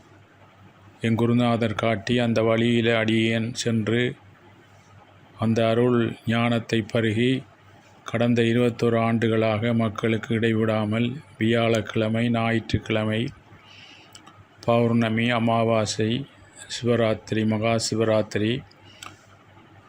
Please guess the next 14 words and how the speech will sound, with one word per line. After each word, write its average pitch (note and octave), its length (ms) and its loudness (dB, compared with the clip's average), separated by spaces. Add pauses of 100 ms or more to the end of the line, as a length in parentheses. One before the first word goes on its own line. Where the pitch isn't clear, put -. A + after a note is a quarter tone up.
(360)
என்னுடைய A2 300 0
குருநாதருடைய A2+ 1080 0 (420)
அவதார A2+ 420 0
நாட்கள், A2 640 -2
சமாதி A#2 580 0
நாள், A2 240 -2
அதாவது A2 460 -2
குரு A#2 460 0 (500)
பூசை, A#2 560 0 (1500)
கண்ணையா B2+ 580 2
யோகி A#2 220 2
மகர்ஷியருடைய A2 880 0 (320)
அவதார A2+ 440 0
நாள், A2+ 380 -2